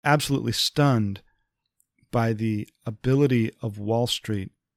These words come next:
to fund a solution once it's economic. And I,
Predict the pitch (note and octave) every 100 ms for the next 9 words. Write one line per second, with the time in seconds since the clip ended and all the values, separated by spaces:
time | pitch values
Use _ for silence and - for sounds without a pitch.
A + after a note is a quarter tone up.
0 | _ _ - - - - A#2 B2 A#2+ -
1 | - C3 C3 D3+ - G#2 G2 - _ _
2 | _ _ _ _ _ A2+ A2+ A2+ G#2 -
3 | G2+ G2+ F#2 G2 - _ _ _ _ _
4 | _ _ _ - B2 A#2 A2